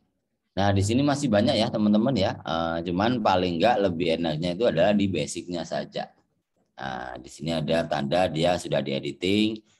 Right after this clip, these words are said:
Di sebelum editing seperti ini, kalau detail seperti ini. Nah, kelihatan ya detailnya ya. Dia lebih naik gitu ya. Jadi nuansanya saya buat agak, eh,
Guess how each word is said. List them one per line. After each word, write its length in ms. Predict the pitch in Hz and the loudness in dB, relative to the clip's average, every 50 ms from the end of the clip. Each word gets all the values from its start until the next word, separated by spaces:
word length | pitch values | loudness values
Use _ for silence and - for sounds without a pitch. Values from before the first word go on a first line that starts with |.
| _ _ _ - | _ _ _ -16
Di 40 | 85 78 | -12 -8
sebelum 240 | 80 78 78 76 76 | -6 -4 -2 -2 0
editing 400 | 76 76 76 76 78 90 90 85 | -2 -2 -4 -4 -4 -4 -4 -4
seperti 400 | 82 80 82 78 76 78 78 76 | -4 -4 -6 -6 -4 -4 -4 -2
ini, 480 | 76 78 85 92 98 101 104 107 110 107 - - _ _ _ _ _ | -2 -2 -2 -2 -2 0 0 -2 -4 -6 -10 -16 _ _ _ _ _
kalau 240 | - 69 71 76 76 | -10 -8 -6 -6 -6
detail 240 | 78 76 82 85 80 | -4 -4 -2 -2 -2
seperti 480 | 76 78 71 76 73 71 - 69 67 | -2 -6 -10 -12 -12 -10 -8 -8 -8
ini. 160 | 65 65 64 60 - - _ _ _ _ _ _ _ _ _ _ _ _ _ _ _ - - | -8 -8 -12 -14 -16 -20 _ _ _ _ _ _ _ _ _ _ _ _ _ _ _ -18 -14
Nah, 160 | 58 64 67 | -14 -14 -12
kelihatan 400 | - 73 71 69 69 - 78 76 | -10 -6 -6 -4 -2 -2 -2 -2
ya 80 | 78 80 | -2 -4
detailnya 460 | 73 69 67 69 67 67 69 69 69 67 73 | -6 -8 -10 -10 -8 -6 -6 -6 -6 -6 -8
ya. 40 | 82 - _ _ _ _ _ _ - | -12 -16 _ _ _ _ _ _ -14
Dia 180 | 62 67 67 65 65 | -10 -8 -6 -6 -6
lebih 560 | 64 64 - - 64 58 58 57 55 55 55 | -8 -10 -12 -10 -10 -10 -8 -10 -12 -12 -14
naik 320 | 50 - 53 52 52 50 _ | -16 -16 -16 -18 -18 -20 _
gitu 240 | - _ - 58 73 | -20 _ -12 -10 -8
ya. 160 | 76 76 76 - _ _ _ _ _ _ _ _ _ _ _ _ _ _ _ _ _ _ _ _ _ _ _ _ _ _ _ _ _ _ _ _ _ _ _ _ _ _ _ _ _ _ _ _ _ _ _ _ | -8 -8 -10 -12 _ _ _ _ _ _ _ _ _ _ _ _ _ _ _ _ _ _ _ _ _ _ _ _ _ _ _ _ _ _ _ _ _ _ _ _ _ _ _ _ _ _ _ _ _ _ _ _
Jadi 320 | - 65 65 65 78 82 82 | -18 -16 -12 -8 -8 -6 -4
nuansanya 480 | 80 78 76 76 76 76 76 78 87 | -4 -2 -4 -4 -4 -4 -4 -4 -4
saya 240 | 90 - - 76 76 76 | -4 -4 -4 -4 -4 -4
buat 280 | 73 69 69 73 - - | -4 -6 -6 -8 -8 -8
agak, 600 | 57 64 69 69 - 95 101 107 107 107 107 - | -10 -10 -10 -6 0 2 4 4 4 4 2 -2
eh, 880 | 80 82 82 80 80 80 78 78 78 78 78 76 76 76 73 73 73 | -6 -4 -4 -4 -4 -4 -4 -4 -4 -2 -2 -4 -4 -4 -6 -8 -10